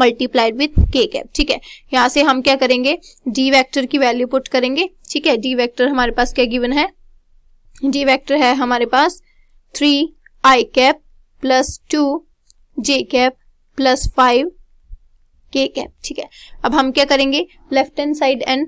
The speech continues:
राइट हैंड साइड के कोएफिशिएंट्स को कंपेयर करेंगे, तो हमारे पास यहाँ से क्या हो जाएगा?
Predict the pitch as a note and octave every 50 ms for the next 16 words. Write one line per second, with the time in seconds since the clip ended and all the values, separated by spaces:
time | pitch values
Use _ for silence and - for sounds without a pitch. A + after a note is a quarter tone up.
0 | - _ - B3 B3 B3 C4+ C4 C4 - - C4 A#3+ A#3 - C4+ B3+ - B3+ C#4
1 | - C#4 B3 - C4+ B3+ B3+ - - - C4+ C4+ - C4 B3 A#3+ - B3 B3+ C4+
2 | D4 D4+ C4+ C#4+ C#4 C#4 D#4 F4+ F4+ - - - - - C4+ B3+ B3+ B3 A#3 A#3
3 | - B3 B3 - B3 B3+ A#3+ A#3 A3+ - - C#4 B3+ - B3 A#3+ A#3+ B3+ A#3+ A#3
4 | B3 E4